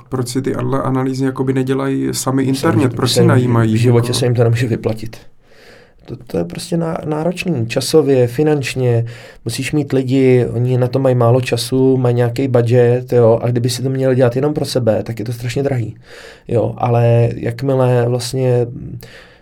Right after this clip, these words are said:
Speaker 2: víš co, eh, ten můj biznis je postavený na tom, že vyrobíš jednou, prodáš stokrát.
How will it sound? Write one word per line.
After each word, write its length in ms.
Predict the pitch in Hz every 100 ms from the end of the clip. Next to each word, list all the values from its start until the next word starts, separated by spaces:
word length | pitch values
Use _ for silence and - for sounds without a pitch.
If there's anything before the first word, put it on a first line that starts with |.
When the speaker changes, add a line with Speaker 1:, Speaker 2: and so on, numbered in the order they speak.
| -
Speaker 2:
víš 140 | 120 -
co, 220 | 113 - -
eh, 200 | - - -
ten 260 | 117 135 -
můj 180 | 135 139
biznis 380 | 135 139 143 147
je 60 |
postavený 540 | 110 131 147 135 139 135
na 100 | 120
tom, 220 | 131 135
že 120 | 127
vyrobíš 340 | 127 139 139
jednou, 180 | 131 127
prodáš 320 | 123 117 123 -
stokrát. 440 | 113 - 107